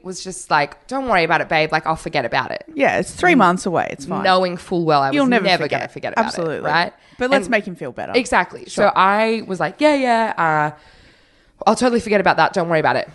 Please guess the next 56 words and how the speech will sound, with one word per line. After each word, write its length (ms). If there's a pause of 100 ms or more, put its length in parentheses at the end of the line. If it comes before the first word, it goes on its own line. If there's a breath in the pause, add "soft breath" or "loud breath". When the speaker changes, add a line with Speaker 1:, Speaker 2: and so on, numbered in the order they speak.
(100)
Speaker 1:
But 120
then 220
to 320
the 120
day 420
before 440
we 100
were 80
going 300
away, 320
I 80
knew 260
we 120
were 60
going 180
to 80
Gippsland, 560
Speaker 2:
For 100
Speaker 1:
right? 160
Speaker 2:
sure, 140 (100)
yeah. 180
Speaker 1:
And 140
so 240
he, 220
I 100
was 80
asking 360
him 120
what 160
to 80
pack 320
and 100
stuff. 460
Speaker 2:
Yeah. 140 (240 loud breath)
Speaker 1:
And 160
he 160
was 320
just 200
saying 200
basic 340
stuff 240
like, 140
"Oh, 100
pack 240
your 80
swimmers 480
'cause, 160
like, 140
we, 80 (160)
we 100
may 200
go 160
for 140
a 40
swim." 500
Speaker 2:
Yeah, 320